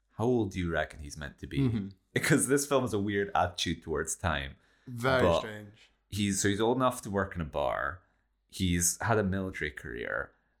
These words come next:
Speaker 1: but I was like, "He's no more than mid-twenties."
Speaker 2: No,
Speaker 1: Like, he's
Speaker 2: no,
Speaker 1: probably
Speaker 2: no.
Speaker 1: twenty-four, being like, "Oh, my life's over. I
Speaker 2: Yes.
Speaker 1: need to hit a big <laughs>
Speaker 2: Which
Speaker 1: hour."
Speaker 2: which is, like, I feel would probably be, like,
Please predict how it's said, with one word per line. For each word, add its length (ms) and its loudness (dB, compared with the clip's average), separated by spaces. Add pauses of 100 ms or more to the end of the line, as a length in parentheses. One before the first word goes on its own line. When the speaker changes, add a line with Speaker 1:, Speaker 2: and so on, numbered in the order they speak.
Speaker 1:
but 280 4
I 140 0
was 140 -6
like, 300 -6
"He's 500 -2
no 320 -2
more 260 -4
than 160 -10
mid-twenties." 560 -6
Speaker 2:
No, 120 6
Speaker 1:
Like, 300 0
he's 120 -2
Speaker 2:
no, 80 -2
Speaker 1:
probably 220 2
Speaker 2:
no. 60 -6
Speaker 1:
twenty-four, 640 -4
being 200 -10
like, 300 -12
"Oh, 240 -8
my 180 -12
life's 320 -12
over. 480 -14
I 40 0
Speaker 2:
Yes. 160 0
Speaker 1:
need 120 -6
to 80 -14
hit 220 -8
a 160 -16
big 280 -10 (460)
<laughs> 160 4
Speaker 2:
Which 160 4
Speaker 1:
hour." 460 4 (560)
Speaker 2:
which 580 -4
is, 140 4
like, 220 -2
I 240 0
feel 300 2
would 180 2
probably 460 2
be, 160 -2
like, 320 -6